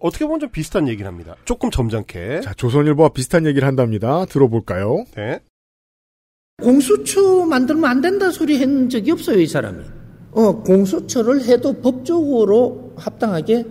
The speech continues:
Speaker 3: 하십시오. 또 이런 거 개혁을 해도 하십시오. 개혁을 하면 한 데서 우리가 열심히 하겠다. 요렇게 했지 그런 걸 반대한 적이 없어요.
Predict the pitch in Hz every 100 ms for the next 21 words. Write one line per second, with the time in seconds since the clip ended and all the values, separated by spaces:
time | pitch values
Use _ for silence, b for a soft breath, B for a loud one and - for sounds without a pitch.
0 | - - 311 320 349 - 170 104 104 101
1 | - - 262 269 247 214 262 285 277 233
2 | 233 226 285 302 240 208 196 175 247 254
3 | 269 - 196 135 - B B B B -
4 | - 294 330 269 233 - - - - -
5 | - 330 269 226 - - - 359 359 330
6 | 277 226 226 277 220 170 190 147 147 247
7 | 240 131 165 - 107 120 120 92 - B
8 | B B - 285 381 - 370 233 233 233
9 | 202 311 302 185 - 254 370 403 359 262
10 | 165 - 349 226 254